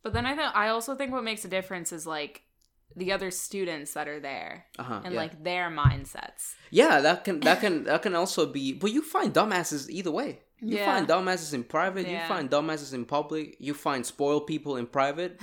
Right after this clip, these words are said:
Speaker 2: you
Speaker 1: <laughs>
Speaker 2: also find spoiled people in public. It,
Speaker 1: Yeah, that's
Speaker 2: it,
Speaker 1: true.
Speaker 2: it, I believe it does not fucking matter.
Speaker 1: I've met, like, such a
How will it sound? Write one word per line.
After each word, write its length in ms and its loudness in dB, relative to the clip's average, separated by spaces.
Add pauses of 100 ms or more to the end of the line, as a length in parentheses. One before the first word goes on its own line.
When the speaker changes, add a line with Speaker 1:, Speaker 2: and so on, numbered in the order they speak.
Speaker 2:
you 120 2
Speaker 1:
<laughs> 40 4
Speaker 2:
also 220 0
find 260 -2
spoiled 320 2
people 320 -6
in 80 -4
public. 480 -6
It, 80 -6
Speaker 1:
Yeah, 180 -4
that's 140 -8
Speaker 2:
it, 160 0
Speaker 1:
true. 220 -10 (480)
Speaker 2:
it, 320 -2
I 160 4
believe 380 -2
it 160 -6
does 180 -2
not 320 -2
fucking 300 -4
matter. 340 -6
Speaker 1:
I've 180 -2
met, 240 -4
like, 340 -4
such 440 -8
a 240 -10